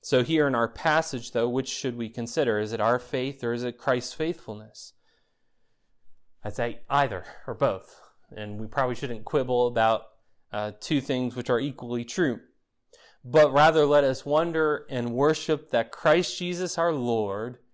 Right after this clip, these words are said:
opens up to us free access to the throne of God to find grace and receive mercy. So to go back to the questions I asked at the beginning of this verse, when we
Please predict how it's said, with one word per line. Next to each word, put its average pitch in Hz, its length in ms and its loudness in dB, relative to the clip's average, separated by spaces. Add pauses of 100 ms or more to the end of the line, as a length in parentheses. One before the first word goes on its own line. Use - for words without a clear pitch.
(480)
opens 170 560 2 (140)
up 151 320 0
to 165 260 -6
us 104 760 -6 (800)
free 170 360 -2
access - 840 -6 (1600)
to 135 120 -8
the 117 120 -6
throne 147 340 -6
of 135 120 -12
God 92 400 -6 (1160)
to 117 80 -8
find 113 600 -4 (1300)
grace 107 480 -4
and 101 120 -12
receive 101 380 -12
mercy. 101 500 -14 (1500)
So 214 180 4
to 196 60 6
go 202 160 6
back 208 340 6
to 190 80 0
the 156 80 0
questions 180 480 0
I 156 160 8
asked 160 340 2
at 147 100 -4
the 143 40 -4
beginning 151 480 4
of 107 160 2
this 107 180 -4
verse, 101 640 -10
when 110 200 -10
we 110 320 -10